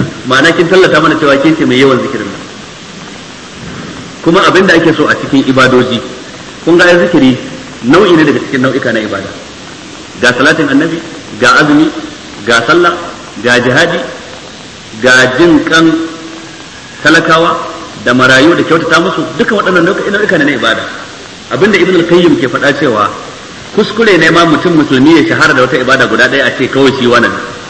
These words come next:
Ya kamata kowace ibada ya sa kai a ciki. Don akwai lokacin da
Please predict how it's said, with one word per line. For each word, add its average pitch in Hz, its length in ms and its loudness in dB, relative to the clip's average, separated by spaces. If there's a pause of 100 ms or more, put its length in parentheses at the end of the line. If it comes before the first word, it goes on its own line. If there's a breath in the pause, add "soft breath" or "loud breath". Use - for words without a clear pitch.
(420)
Ya 147 160 2
kamata 151 380 2
kowace 180 320 4
ibada 135 260 2
ya 131 160 2
sa 131 100 -2
kai 131 140 -4
a 107 80 -4
ciki. - 140 -14 (1500)
Don 175 280 2 (680)
akwai 175 260 0
lokacin 165 500 2
da 107 140 0